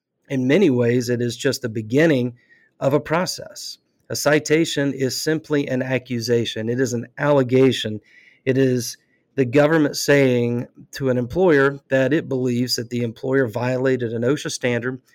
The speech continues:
or the general duty clause. The employer still at that moment has a right to contest that citation, because a lot of folks also don't know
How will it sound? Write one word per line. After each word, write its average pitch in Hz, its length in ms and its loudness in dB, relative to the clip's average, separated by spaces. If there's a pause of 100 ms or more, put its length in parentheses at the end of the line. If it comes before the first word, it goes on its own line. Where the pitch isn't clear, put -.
(300)
or 131 60 -8
the 127 100 -4
general 156 340 0
duty 156 300 -2
clause. - 480 -16 (440)
The 143 120 2
employer 170 540 4
still 165 440 0
at 123 100 -4
that 135 160 -2
moment 143 340 -2
has 123 180 -6
a 117 80 -2
right 120 420 0
to 147 240 -2
contest - 640 -6
that 120 200 -4
citation, 120 640 -6 (720)
because 123 280 0
a 117 60 0
lot 131 260 2
of 151 140 2
folks 131 300 -2
also 143 280 0
don't 120 220 -2
know 110 280 -6